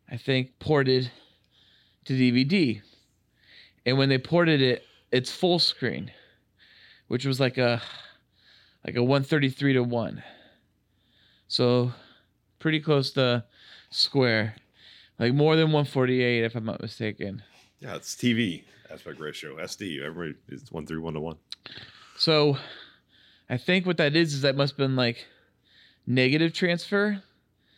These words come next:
Speaker 1: because there's so much more information in the picture. Uh, looking at, uh,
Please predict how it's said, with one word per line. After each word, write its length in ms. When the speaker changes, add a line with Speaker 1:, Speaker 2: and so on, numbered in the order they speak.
Speaker 1:
because 580
there's 220
so 260
much 260
more 240
information 800
in 140
the 80
picture. 580
Uh, 280
looking 360
at, 180
uh, 200